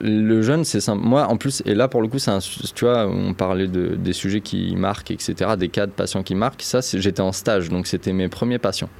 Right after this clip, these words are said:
Euh, et j'étais même pas en autonomie en stage, donc j'avais ma tutrice avec moi. Et, euh, et comment dire, et c'était une dame, euh, qui était, pareil, qui voulait absolument perdre du poids, et cetera, et cetera.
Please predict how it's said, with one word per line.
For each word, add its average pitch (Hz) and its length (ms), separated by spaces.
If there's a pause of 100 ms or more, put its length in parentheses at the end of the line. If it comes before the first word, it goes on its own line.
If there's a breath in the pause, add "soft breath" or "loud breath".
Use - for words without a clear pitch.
(760 loud breath)
Euh, 90 920 (260)
et 101 60
j'étais 92 300
même 117 220
pas 127 100
en 107 140
autonomie 110 440
en 101 60
stage, 104 200
donc 87 140
j'avais 87 160
ma 90 140
tutrice - 400
avec 95 200
moi. - 120 (1080 loud breath)
Et, 92 240
euh, 85 380 (120)
et 90 100
comment 92 220
dire, 90 180
et 101 60
c'était 131 240
une 101 200
dame, 87 340 (540)
euh, 82 220 (140)
qui 107 440 (100)
était, 95 400
pareil, 85 300
qui - 120
voulait 90 160
absolument 98 380
perdre 90 200
du 85 80
poids, 85 280
et - 60
cetera, - 300
et - 100
cetera. - 220